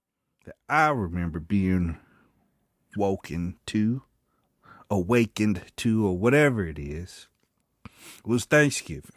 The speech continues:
right? You know, when you're in elementary school, you know, what, what's the, what's the standard for elementary school kids in the nineties, right?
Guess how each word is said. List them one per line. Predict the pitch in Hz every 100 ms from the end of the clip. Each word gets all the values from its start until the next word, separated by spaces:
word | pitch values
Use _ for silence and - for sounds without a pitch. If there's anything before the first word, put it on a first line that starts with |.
| _ _ _ _ _ _ _ _ _ _ _ -
right? | 85 110 - _ _ _ _ _ _ _ _ 95
You |
know, | 113 117
when | 110
you're | 110 101
in | 92 -
elementary | 123 117 107 123 - 120
school, | 113 - 123 117 113
you | 113
know, | 104
what, | 107 127 92
what's | 120 120
the, | - 104 - - - -
what's | 131 139
the | -
standard | 110 - 131 127 120 98 90 -
for | - 104 -
elementary | 113 107 104 107 - 107 101
school | - 107 101 92
kids | - 107 104 92
in | 104
the | 98
nineties, | 92 98 98 90 78 - - - - - _
right? | - 82 87